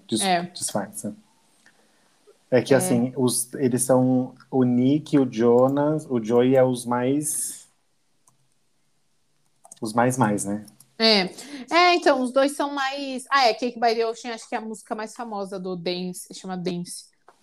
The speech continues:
Speaker 2: é, que era do Joe Jonas. O Nick, ele teve uma carreira solo,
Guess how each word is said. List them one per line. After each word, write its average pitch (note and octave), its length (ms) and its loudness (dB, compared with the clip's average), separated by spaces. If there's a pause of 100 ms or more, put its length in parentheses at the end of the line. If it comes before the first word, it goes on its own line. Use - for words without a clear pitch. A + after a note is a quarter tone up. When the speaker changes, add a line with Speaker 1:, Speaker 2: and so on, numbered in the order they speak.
(200)
Speaker 2:
é, G3 300 4
que F#3+ 160 -2
era G3 180 4
do G3+ 180 -2
Joe G3+ 200 -2
Jonas. F3+ 360 -8 (300)
O A#3 100 -2
Nick, B3+ 300 -2
ele C4+ 140 2
teve C4 200 0
uma B3+ 180 -2
carreira A#3+ 420 0
solo, G#3 720 -2